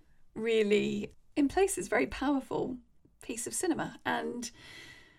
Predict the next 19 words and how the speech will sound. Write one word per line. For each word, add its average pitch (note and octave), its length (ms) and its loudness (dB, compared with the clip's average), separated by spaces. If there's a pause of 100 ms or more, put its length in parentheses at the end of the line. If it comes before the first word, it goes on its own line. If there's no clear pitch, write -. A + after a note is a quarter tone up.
(360)
when E4 180 8
I G#4+ 60 6
saw E4+ 220 6
that - 140 -2
there C4+ 120 8
was B3+ 140 0
a C4 40 -8
T C#4+ 180 2
V F#4 140 8
series, - 380 4
I C4 140 6
thought, C4+ 500 0
"Oh, C4 540 8
they're C#4 120 4
just - 420 2 (140)
taking D4+ 380 4
that C#4+ 160 4
story D#4+ 600 2
and, A3+ 520 0